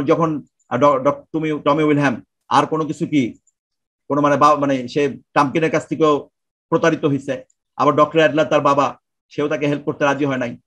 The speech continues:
তখন সে ভগ্ন মনোরথ হয়ে ওই হোটেল থেকে বের হই-, বের হইছে। বের হয়ে সে রাস্তা দিয়ে হাঁটতেছে, রাস্তা দিয়ে হাঁটতে হাঁটতে হঠাৎ করে দেখে যে একজন, কেউ একজন, আহ, কোনো একজন মানুষ মারা গেছে, তার dead body নিয়ে কি করা হচ্ছে, dead বডিকে অন্ত্যেষ্টিক্রিয়ার জন্য, funeral dead বডির জন্য মানে কি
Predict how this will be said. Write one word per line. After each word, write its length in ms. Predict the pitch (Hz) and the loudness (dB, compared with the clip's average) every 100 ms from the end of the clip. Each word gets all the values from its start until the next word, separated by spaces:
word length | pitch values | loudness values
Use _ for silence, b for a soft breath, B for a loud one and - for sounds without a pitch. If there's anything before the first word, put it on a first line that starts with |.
| _ _ | _ _
তখন 160 | 131 151 | -4 -2
সে 100 | 156 | -4
ভগ্ন 380 | 120 139 151 | -2 -4 -2
মনোরথ 380 | 160 151 151 151 | -4 -2 -2 0
হয়ে 180 | 180 254 - _ _ - | 0 -2 -6 _ _ -4
ওই 100 | 131 | -2
হোটেল 260 | 135 160 | 0 0
থেকে 160 | 147 147 | 0 0
বের 140 | 139 | 2
হই-, 220 | 127 110 107 | 0 -2 -4
বের 200 | 127 107 | -4 -4
হইছে। 220 | 101 - - _ _ - | -10 -16 -20 _ _ 0
বের 180 | 151 180 | 2 4
হয়ে 200 | 220 294 - _ _ | 4 2 0 _ _
সে 240 | - 160 | -2 2
রাস্তা 260 | 147 139 156 | 2 0 0
দিয়ে 100 | 139 | -4
হাঁটতেছে, 380 | 131 - 104 - _ _ _ | -6 -10 -20 -20 _ _ _
রাস্তা 200 | 127 - | -4 -2
দিয়ে 120 | 196 | 2
হাঁটতে 180 | 202 196 | 2 2
হাঁটতে 180 | 226 220 | -2 0
হঠাৎ 220 | 180 202 | 0 -2
করে 120 | 220 | -2
দেখে 160 | 196 190 | -2 -2
যে 100 | 240 | -2
একজন, 320 | 220 143 180 | -2 -2 -10
কেউ 140 | 151 180 | -2 -2
একজন, 320 | 175 165 127 - | 0 -4 -6 -10
আহ, 400 | 123 120 - 117 | -8 -8 -12 -6
কোনো 140 | 160 | 0
একজন 200 | 160 165 | 0 2
মানুষ 220 | 160 165 | 0 0
মারা 180 | 160 151 | 2 2
গেছে, 300 | 165 165 240 - _ _ _ | 2 -2 -8 -10 _ _ _
তার 260 | - 151 139 | 2 2 2
dead 180 | 151 139 | 0 2
body 200 | 165 170 | 0 2
নিয়ে 340 | 185 185 - _ _ _ - | 2 0 -2 _ _ _ -6
কি 60 | |
করা 160 | 156 160 | -2 -2
হচ্ছে, 220 | 147 131 | -2 -6
dead 200 | 123 135 | -6 -4
বডিকে 320 | 147 165 233 | -4 -2 -2
অন্ত্যেষ্টিক্রিয়ার 720 | 262 151 147 165 - 165 156 131 | -2 -6 -8 -10 -10 0 0 2
জন্য, 200 | 120 113 | -4 -4
funeral 360 | 165 160 147 104 - _ _ 120 | -2 2 2 2 -6 _ _ -6
dead 120 | 139 | -2
বডির 200 | 151 151 | -2 -2
জন্য 320 | 175 247 254 - | -4 -4 -6 -10
মানে 160 | 123 131 | -6 -6
কি 280 | 120 123 | -4 -8